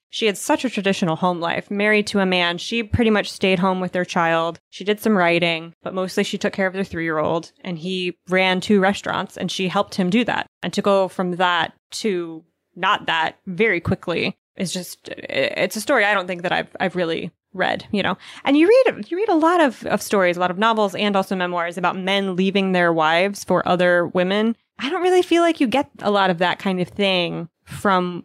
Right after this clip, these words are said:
women, women leaving their husbands for anyone, other men, women, or, or anyone at all. But you know what happens? It happens all the time. So I think this is a needed story. It's obviously one she needed to tell. I think it's needed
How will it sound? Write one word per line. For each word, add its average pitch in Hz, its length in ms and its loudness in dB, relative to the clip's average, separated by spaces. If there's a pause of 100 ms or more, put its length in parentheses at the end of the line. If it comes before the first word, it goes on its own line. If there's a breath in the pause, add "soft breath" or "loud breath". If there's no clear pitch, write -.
(160)
women, 190 420 -2
women 190 340 4
leaving 175 460 0
their 170 120 0
husbands 180 840 -2 (100)
for 185 240 2
anyone, - 380 2
other 190 160 2
men, 190 280 4
women, 185 260 2
or, 185 420 4
or 180 160 2
anyone 208 320 4
at 185 80 2
all. - 240 0 (240)
But - 100 -6
you 240 60 2
know 403 80 6
what 427 80 6
happens? 349 400 2
It 196 60 -4
happens 285 320 0
all 277 80 0
the 277 80 -4
time. 269 340 -4
So 175 340 -2 (320)
I - 80 -4
think 240 160 -6
this 277 160 -8
is 247 120 -2
a 233 40 2
needed 196 360 2
story. 165 420 2
It's 190 200 -2
obviously 185 340 -2
one 185 100 -6
she 196 160 -8
needed 175 220 -8
to 190 120 -4
tell. 202 600 2
I 180 80 0
think 170 240 -8
it's - 160 -14
needed 170 540 -10